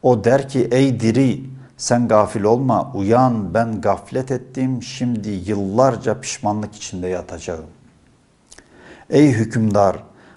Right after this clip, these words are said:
bu saltanatın uzun sürmesini istersen şu birkaç işi yap, şu birkaç şeyi de terk et.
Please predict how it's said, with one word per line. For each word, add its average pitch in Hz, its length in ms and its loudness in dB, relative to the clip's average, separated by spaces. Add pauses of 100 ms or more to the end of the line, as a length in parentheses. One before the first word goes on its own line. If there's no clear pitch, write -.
(140)
bu 147 80 2
saltanatın 120 720 2
uzun 117 360 0
sürmesini 113 640 0
istersen 143 640 2 (560)
şu 165 400 4
birkaç 165 480 4
işi - 380 -2
yap, 120 480 4 (440)
şu 160 300 2
birkaç 135 420 2
şeyi 131 420 2
de 143 360 2 (120)
terk 113 320 0
et. - 360 -14